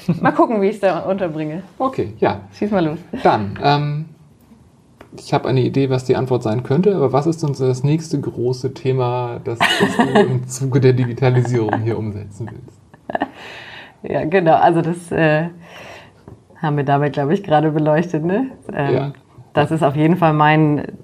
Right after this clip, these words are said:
Speaker 1: mein Thema für die nächsten, äh, paar Jahre und,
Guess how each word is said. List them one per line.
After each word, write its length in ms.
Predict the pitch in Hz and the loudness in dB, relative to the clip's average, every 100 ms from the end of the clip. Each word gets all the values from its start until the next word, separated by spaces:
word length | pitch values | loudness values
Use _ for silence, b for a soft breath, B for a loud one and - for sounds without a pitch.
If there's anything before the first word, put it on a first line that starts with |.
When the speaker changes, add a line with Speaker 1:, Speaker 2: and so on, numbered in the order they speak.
| - _ - - - _ - _ | -20 _ -20 -20 -20 _ -20 _
Speaker 1:
mein 360 | - 139 147 160 | -4 0 2 0
Thema 560 | - 165 170 170 175 180 | 0 2 4 4 2 -2
für 80 | 170 | -2
die 100 | 160 | 0
nächsten, 640 | 156 165 175 170 156 156 | 0 -2 -2 -2 0 -2
äh, 380 | 160 160 156 160 | -2 -4 -2 -4
paar 200 | 160 165 | -2 -2
Jahre 500 | 151 143 160 170 170 | 2 4 4 2 -2
und, 220 | 151 143 | -4 -8